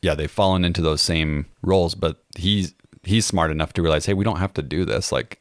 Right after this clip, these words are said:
any of us could be the leader. Any of us could be the person that's piloting it." And they've lived this T V show s-, so long that they think that it's,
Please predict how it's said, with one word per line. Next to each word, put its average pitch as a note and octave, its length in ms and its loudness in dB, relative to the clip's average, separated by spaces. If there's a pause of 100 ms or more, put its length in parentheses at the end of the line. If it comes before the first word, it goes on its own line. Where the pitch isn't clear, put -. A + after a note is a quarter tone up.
any F2+ 160 0
of F#2 60 2
us E2 120 0
could E2 140 -4
be E2 80 0
the D#2 80 2
leader. D#2 320 2
Any E2 180 2
of E2 60 2
us D#2+ 160 0
could D#2+ 160 -4
be D#2 100 0
the D2+ 140 -2
person D#2 320 -4
that's C#2 160 -4
piloting B1+ 480 -2
it." B1 280 -8
And D#2+ 300 0 (340)
they've E2+ 380 0
lived F2 260 2
this E2+ 220 2
T F#2 160 2
V E2+ 100 4
show E2 200 2
s-, D2 240 0
so - 260 0
long D2+ 640 0
that D#2+ 140 -2
they D#2+ 100 0
think - 380 -4
that D#2 160 0
it's, - 400 -4